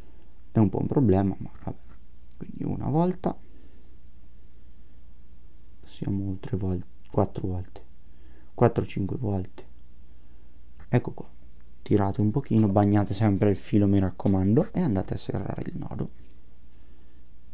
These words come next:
in questa maniera. Ora tagliate l'eccedenza non troppo vicina, mezzo centimetro, un po' meno, va benissimo. Ora io la taglio col coltello perché c'ho anche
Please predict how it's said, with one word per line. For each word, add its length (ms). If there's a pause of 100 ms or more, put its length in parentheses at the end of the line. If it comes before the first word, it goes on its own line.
(180)
in 180
questa 340
maniera. 400 (1200)
Ora 180
tagliate 460
l'eccedenza 960
non 360
troppo 640
vicina, 480
mezzo 580
centimetro, 720
un 80
po' 80
meno, 260 (640)
va 160
benissimo. 720 (440)
Ora 200
io 120
la 120
taglio 320
col 140
coltello 500
perché 360
c'ho 140
anche 340